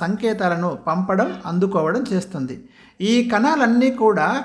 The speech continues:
కనెక్ట్ అయ్యి ఒక నెట్వర్క్ను ఏర్పాటు చేస్తాయి బ్రెయిన్లో.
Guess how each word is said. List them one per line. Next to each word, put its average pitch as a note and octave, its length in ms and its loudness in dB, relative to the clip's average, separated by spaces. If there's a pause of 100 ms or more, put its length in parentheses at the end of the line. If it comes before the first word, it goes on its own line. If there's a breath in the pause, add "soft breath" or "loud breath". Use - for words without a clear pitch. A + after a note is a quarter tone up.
(120)
కనెక్ట్ A3+ 360 -4
అయ్యి G#3+ 140 0
ఒక B3+ 180 0
నెట్వర్క్ను A3+ 720 0
ఏర్పాటు G3 460 -2
చేస్తాయి D3+ 320 -6
బ్రెయిన్లో. D#3 480 2